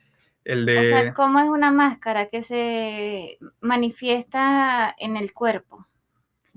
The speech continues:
Speaker 2: ¿Es
Speaker 1: No,
Speaker 2: eso?
Speaker 1: no, en la, en el cuerpo y en la actitud.
Speaker 2: Ah, ya. Ajá,
Speaker 1: Por ejemplo,
Speaker 2: también.
Speaker 1: una persona controladora es una persona
Speaker 2: Tú.
Speaker 1: <laughs>
Speaker 2: ¿Cómo eres tú?
Speaker 1: Verga, ahorita no me acuerdo. Por cierto, yo, yo leí este libro y yo dije, porque la primera lectura que le eché de pana que fue como traumática,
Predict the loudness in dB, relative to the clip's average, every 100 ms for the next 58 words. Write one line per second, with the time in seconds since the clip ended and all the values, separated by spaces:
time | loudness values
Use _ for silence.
0 | -20 -4 0 2 2 2 4 2 0 0
1 | 2 0 2 0 2 0 -2 -6 -2 -4
2 | -4 _ _ _ _ -2 0 0 0 -4
3 | -8 -12 -20 -20 -18 -8 0 2 2 4
4 | 4 4 2 2 -2 0 0 2 4 4
5 | 4 2 0 -2 -2 -2 -4 -2 -4 -8
6 | -12 -10 -12 _ _ _ _ _ _ _
7 | -8 -6 -2 -4 -4 -8 -6 -6 -8 -14
8 | -20 _ _ _ _ _ -4 -2 -2 -4
9 | -6 -4 -4 0 0 2 0 0 0 2
10 | 4 2 2 4 2 2 2 4 4 2
11 | 2 2 2 2 -2 -8 _ -8 -4 -2
12 | 0 0 0 2 2 2 2 2 2 2
13 | 2 2 -4 2 2 2 -2 -6 -4 -4
14 | 0 0 2 2 0 -6 -10